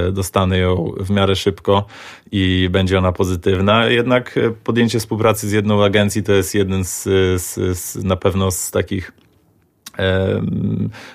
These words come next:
m, rzeczy, których, które na pewno się wydarzą, jednak nie wiadomo dokładnie kiedy i jaka to będzie agencja, jednak, em, a,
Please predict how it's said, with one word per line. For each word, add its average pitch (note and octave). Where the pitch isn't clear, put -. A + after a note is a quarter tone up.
m, G#2
rzeczy, A#2
których, G#2+
które G#2
na G#2
pewno A2
się G#2+
wydarzą, G#2+
jednak G2+
nie G#2
wiadomo G2
dokładnie G2
kiedy G#2
i G2
jaka G2+
to G#2
będzie G2
agencja, F#2+
jednak, F#2
em, F#2
a, -